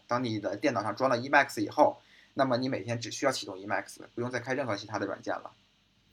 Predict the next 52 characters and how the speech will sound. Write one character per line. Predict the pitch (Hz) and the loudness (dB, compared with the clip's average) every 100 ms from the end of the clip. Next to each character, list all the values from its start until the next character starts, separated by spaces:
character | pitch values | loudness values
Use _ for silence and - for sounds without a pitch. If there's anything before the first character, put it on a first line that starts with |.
| _ _ _ _ | _ _ _ _
呃， | - | -6
这 | 113 | -2
可 | 156 | 2
能 | 139 | 2
是 | 156 | 2
一 | |
个 | 165 | 2
比 | 170 | 4
较 | 107 | 2
极 | 101 120 | 2 6
端 | 151 | 8
的 | 156 123 | 8 6
一 | 120 | 2
种， | 107 95 | -2 -2
一 | - | -4
种， | 123 104 92 - _ _ _ - - _ _ _ _ _ _ | -2 -2 -6 -16 _ _ _ -20 -20 _ _ _ _ _ _
一 | 139 | 0
个 | 139 | 2
风 | 180 190 | 2 2
格。 | 113 80 - _ _ _ | 0 0 -2 _ _ _
那 | 151 | 4
每 | 147 127 113 | 6 4 4
一 | |
个 | 165 | 6
人 | 147 123 | 6 4
其 | 131 | 0
实 | 135 151 | 4 4
只 | - - | 4 -2
需 | - | 8
要 | 139 127 | 10 10
知 | 117 151 | 8 6
道 | 143 | 6
自 | - 147 | 4 -4
己 | 120 | -2
想 | 110 85 | -2 -2
在 | 98 | -2
Emacs | 117 135 - 123 | 0 0 0 -6
里 | |
面 | 95 82 | -8 -6
得 | 101 | 2
到 | 170 | 4
什 | 190 113 | 4 2
么， | 90 90 | -2 -2
然 | 92 | -2
后 | 95 104 101 | 0 0 0
他 | - 131 | 2 2
也 | 120 | 2
没 | 101 | 0
有 | 110 | -4
必 | 110 120 | -2 4
要， | 110 98 101 - _ _ | 4 4 -2 -12 _ _
呃， | 101 95 87 - | 0 0 0 -6